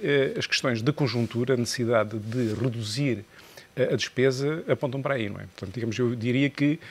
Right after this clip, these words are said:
eh, essa necessidade de discutir o papel, eh, do Estado, eh, na, na área, na área social se impõe por duas razões. Por razões de competitividade, de médio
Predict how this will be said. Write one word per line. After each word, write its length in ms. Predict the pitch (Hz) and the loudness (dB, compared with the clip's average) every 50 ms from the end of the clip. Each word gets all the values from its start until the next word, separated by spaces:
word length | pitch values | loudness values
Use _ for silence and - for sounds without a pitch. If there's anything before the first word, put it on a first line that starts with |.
| - - - - _ - | -20 -20 -20 -14 _ 0
eh, 240 | 143 135 135 127 131 - | 2 4 4 4 2 2
essa 480 | - 147 135 127 - - - 143 131 120 | 2 2 2 2 2 0 0 2 2 2
necessidade 840 | 123 131 131 - - - - - 131 123 120 135 123 117 104 107 110 | 2 2 0 0 -2 -2 -2 -2 0 2 4 4 4 4 2 -2 -2
de 140 | 107 147 147 | -2 -2 -2
discutir 600 | - - - - - - 127 117 107 98 101 104 151 170 | -2 -4 -8 -10 -10 -6 -4 -4 -4 -4 -6 -10 -10 -8
o 100 | 160 113 | -6 -6
papel, 500 | 101 - 117 104 - - 135 120 104 104 110 110 - - | -4 -4 -6 -4 0 2 2 2 2 0 -4 -8 -12 -12
eh, 20 | 208 135 117 107 110 117 131 | -8 -8 -6 -6 -8 -10 -10
do 160 | 135 120 117 | -8 -8 -6
Estado, 420 | - - - 120 107 101 110 - - - - - | -6 -2 0 0 0 0 -2 -6 -12 -16 -12 -10
eh, 180 | 120 104 104 107 107 110 | -8 -8 -8 -8 -10 -12
na, 800 | 110 110 104 101 107 - - - - - - - - - 120 101 | -12 -12 -10 -12 -12 -16 -18 -20 -20 -20 -20 -20 -14 -12 -10 -8
na 160 | 101 113 113 110 | -6 -4 -4 -4
área, 220 | 107 104 107 110 | -4 -6 -6 -4
na 120 | 107 117 | -4 -4
área 140 | 113 107 107 | -4 -6 -8
social 560 | - - - 123 107 - - 123 117 120 139 | -10 -10 -12 -10 -10 -6 -4 -2 -2 -2 -2
se 200 | 139 - - - | -2 0 0 0
impõe 320 | 135 131 - - 139 143 127 | 0 -2 0 0 0 0 0
por 160 | - 139 139 | -2 -4 -4
duas 180 | 147 143 131 110 | -2 -2 -4 -4
razões. 400 | 117 101 - - 95 117 - - | -6 -8 -10 -12 -12 -14 -14 -12
Por 160 | - - 151 | -6 -4 -4
razões 320 | 117 101 117 113 107 110 | -2 -2 -2 -2 -2 -2
de 100 | 113 143 | -2 -2
competitividade, 760 | 143 - 127 113 - 127 - - - 120 - 117 120 139 139 - - | -2 -2 -6 -8 -8 -10 -10 -8 -8 -8 -4 -4 -4 -4 -4 -8 -8
de 80 | 110 120 | -6 -4
médio 420 | 113 107 110 113 107 107 107 104 | -4 -2 -2 -2 -4 -4 -6 -12